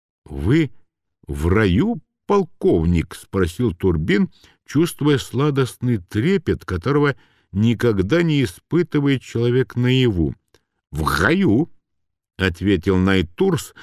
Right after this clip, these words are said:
голосом чистым и совершенно прозрачным, как ручей в городских лесах.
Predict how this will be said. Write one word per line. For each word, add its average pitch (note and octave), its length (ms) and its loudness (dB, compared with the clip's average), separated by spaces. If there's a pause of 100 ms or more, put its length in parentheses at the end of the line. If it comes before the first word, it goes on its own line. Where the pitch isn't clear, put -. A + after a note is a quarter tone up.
(100)
голосом A2+ 680 0
чистым - 560 -4
и G#2 140 -4
совершенно A#2 720 -2
прозрачным, F2 1080 -4 (400)
как A2 280 -4
ручей A2 640 0
в C2 120 -8
городских F2 640 -4
лесах. F#2 520 -6